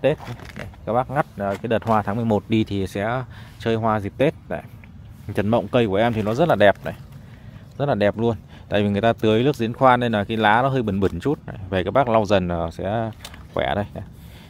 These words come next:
Đây em đi mua những cái thân này người ta đã tính là một thân rồi này. Đấy. Nó chưa tạo củ. Bây giờ mua nó rất là khó. Thì măng mầm nó lên cao nhưng mà em vẫn để với giá là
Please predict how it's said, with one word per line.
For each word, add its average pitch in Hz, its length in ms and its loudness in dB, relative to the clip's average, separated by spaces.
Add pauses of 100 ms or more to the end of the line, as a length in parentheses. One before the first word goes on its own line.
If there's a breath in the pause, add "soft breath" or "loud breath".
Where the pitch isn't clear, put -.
(180)
Đây 101 260 0
em 110 140 0
đi 107 100 0
mua 110 320 4
những 98 180 -4
cái 117 100 -4
thân 107 220 0
này 92 140 2
người 87 100 -4
ta 95 140 4
đã 95 100 0
tính 104 220 -2
là 135 60 2
một 87 200 -2
thân 110 220 4
rồi 85 140 -4
này. 82 160 -8
Đấy. 85 120 -12 (140)
Nó 92 160 -10
chưa 117 160 -2
tạo 92 200 2
củ. 104 140 -4 (600)
Bây 104 100 0
giờ 92 120 0
mua 101 280 0
nó 101 60 0
rất 143 140 0
là 117 60 -2 (120)
khó. 107 260 8
Thì 139 80 -2
măng 107 260 -2
mầm 90 180 2
nó 90 80 -2
lên 104 200 0
cao 107 260 6
nhưng 101 80 0
mà 92 80 0
em 98 180 0
vẫn 113 160 -4
để 90 180 6
với 90 140 -4
giá 92 220 2
là 110 140 -2